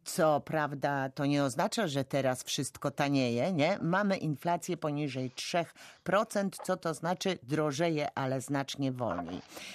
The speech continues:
Więc są powody do zadowolenia, ale są też olbrzymie rozczarowania związane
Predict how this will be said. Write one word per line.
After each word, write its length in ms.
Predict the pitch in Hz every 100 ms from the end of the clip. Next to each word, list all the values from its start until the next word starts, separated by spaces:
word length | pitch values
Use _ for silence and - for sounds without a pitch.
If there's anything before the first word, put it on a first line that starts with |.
| -
Więc 180 | - 180
są 200 | - 247
powody 380 | 233 214 208 185
do 360 | 170 175 165 -
zadowolenia, 760 | 139 180 165 160 156 131 139 143
ale 280 | 175 190 220
są 400 | - 226 226 220 -
też 400 | 190 185 180 -
olbrzymie 720 | - 175 170 160 185 139 120
rozczarowania 800 | 120 123 - 139 135 131 139 151 180
związane 720 | 143 156 143 131 127 131